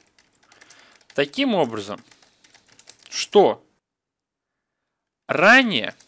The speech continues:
да, то есть он пишет в старь, а, главными факторами развития человеческого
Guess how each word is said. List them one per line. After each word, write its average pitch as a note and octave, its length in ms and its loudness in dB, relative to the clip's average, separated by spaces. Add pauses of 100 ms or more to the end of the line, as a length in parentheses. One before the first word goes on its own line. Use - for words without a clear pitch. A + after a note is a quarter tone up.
(160)
да, D#3+ 160 4
то - 100 -10
есть - 120 -12
он A#2+ 80 -12
пишет - 260 -10
в - 60 -12
старь, A2+ 360 4 (460)
а, A#2 580 2
главными A#2 540 4
факторами B2+ 720 -2 (2750)
развития D3 760 -2 (720)
человеческого C3 920 -2